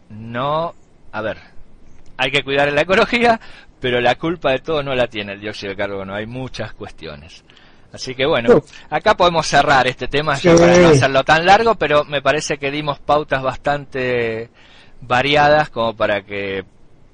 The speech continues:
Speaker 1: vean que no es solo, no hay solo una razón de estas cuestiones del calentamiento o del enfriamiento.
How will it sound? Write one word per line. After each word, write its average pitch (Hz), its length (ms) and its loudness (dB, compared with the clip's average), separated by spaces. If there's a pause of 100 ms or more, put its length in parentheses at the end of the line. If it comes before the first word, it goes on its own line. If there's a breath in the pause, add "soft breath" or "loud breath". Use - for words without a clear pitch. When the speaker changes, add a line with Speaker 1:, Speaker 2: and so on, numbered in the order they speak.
(280)
Speaker 1:
vean 120 460 -4
que 107 140 -8
no 113 160 -8
es 110 120 -6
solo, 107 420 -8
no 123 140 -8
hay 123 80 -4
solo 117 260 -8
una 107 160 -8
razón 95 480 -10
de 90 120 -12
estas 90 320 -16
cuestiones 95 540 -14
del 92 160 -14
calentamiento 98 840 -12
o 104 80 -14
del 101 160 -10
enfriamiento. 98 800 -16